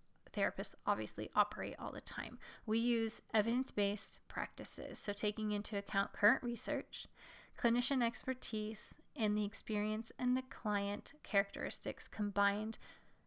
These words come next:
they all provide that evidence-based research. Now,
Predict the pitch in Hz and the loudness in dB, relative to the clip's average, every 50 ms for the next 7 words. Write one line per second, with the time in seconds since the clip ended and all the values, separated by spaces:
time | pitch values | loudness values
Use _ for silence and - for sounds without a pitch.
0 | _ _ _ - - - 196 214 208 - - 202 202 202 - - 214 202 202 - | _ _ _ -18 -10 0 2 2 4 6 6 6 6 12 12 12 12 12 6 2
1 | 214 202 208 214 214 214 - 214 214 - - 220 214 208 220 214 214 220 - - | 2 2 2 2 0 0 0 0 0 0 0 -4 -4 -4 -4 -6 -6 -6 -8 -8
2 | - - - - - - - - 214 - - - - - - - - - - - | -8 -6 -6 -6 -6 -8 -8 -10 -8 -8 -8 -8 -8 -10 -12 -12 -12 -14 -14 -16
3 | - - - - - - - - - - - - - - - - - - _ - | -20 -20 -20 -20 -20 -20 -20 -20 -20 -20 -20 -20 -20 -20 -20 -20 -20 -20 _ -4
4 | 254 240 233 226 208 202 208 208 214 | 0 4 6 8 8 8 8 6 4